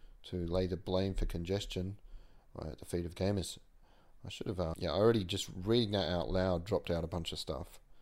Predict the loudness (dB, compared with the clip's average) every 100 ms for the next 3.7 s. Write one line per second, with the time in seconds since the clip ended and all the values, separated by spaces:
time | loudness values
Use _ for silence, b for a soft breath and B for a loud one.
0 | b b b -20 -14 -12 -6 -2 -2 -2
1 | -4 -6 -4 4 4 4 -6 -6 -6 -8
2 | -10 -6 -6 0 0 2 0 -2 -6 -8
3 | -6 -4 -4 -4 -6 -8